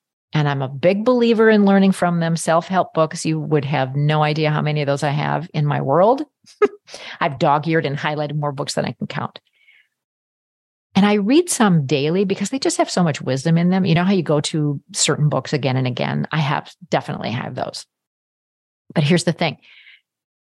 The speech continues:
Self-help books are only a tool. They're not the answer. And I think that women in particular get caught in this trap of thinking that they should be able to figure this out on their own.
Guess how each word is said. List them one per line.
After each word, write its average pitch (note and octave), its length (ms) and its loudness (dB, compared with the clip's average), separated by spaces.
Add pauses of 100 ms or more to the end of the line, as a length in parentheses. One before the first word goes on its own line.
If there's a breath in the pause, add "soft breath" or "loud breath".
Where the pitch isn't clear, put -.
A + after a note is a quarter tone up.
(200)
Self-help C4 560 -2
books G#3 240 -2
are G3 60 2
only F#3+ 200 4
a E3+ 60 0
tool. F#3 400 -6
They're E3 120 2
not F#3 200 4
the - 160 -2
answer. D#3+ 500 -2 (500)
And E3+ 120 2
I C4 120 4
think F#4+ 220 0
that B3 160 2
women G3+ 180 6
in G3 80 6
particular E3 460 -2
get C#3+ 220 -2
caught - 280 -2
in D3 100 0
this C#3+ 120 -2
trap D3 340 -2
of D3+ 200 -4 (100)
thinking A#3 580 -4 (420 loud breath)
that G3+ 180 0
they G#3 120 4
should E4+ 320 2
be A#4+ 180 6
able C#4 140 2
to A3+ 80 -2
figure G3+ 220 0
this F3+ 160 -2
out E3 120 2
on D3 80 -2
their - 200 -8
own. C#3 260 -8